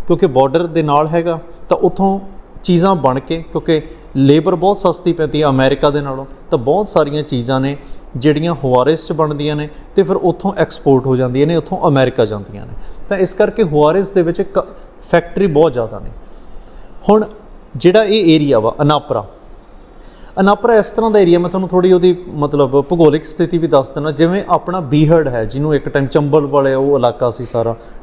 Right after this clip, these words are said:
ਮਤਲਬ ਸੁੰਨਾ ਬੀਆਬਾਨ ਇਲਾਕਾ ਹੁੰਦਾ ਸੀ ਇੱਕ ਟਾਈਮ ਦੇ ਉੱਪਰ, ਉਹ ਉਸ ਤਰ੍ਹਾਂ ਦਾ ਏਰੀਆ ਵਾ। ਮਾਰੂਥਲ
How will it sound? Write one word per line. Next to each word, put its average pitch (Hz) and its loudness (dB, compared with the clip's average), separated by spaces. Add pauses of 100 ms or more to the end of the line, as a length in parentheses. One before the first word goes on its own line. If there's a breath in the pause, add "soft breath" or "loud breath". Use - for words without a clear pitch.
ਮਤਲਬ 131 0 (420 loud breath)
ਸੁੰਨਾ 147 0
ਬੀਆਬਾਨ 139 4
ਇਲਾਕਾ 131 0
ਹੁੰਦਾ 120 0
ਸੀ 135 -6
ਇੱਕ 123 -10
ਟਾਈਮ 123 0
ਦੇ 117 -2
ਉੱਪਰ, 120 -4
ਉਹ 143 -6
ਉਸ 202 4
ਤਰ੍ਹਾਂ 175 0
ਦਾ 151 2
ਏਰੀਆ 113 0
ਵਾ। 113 -2
ਮਾਰੂਥਲ 139 2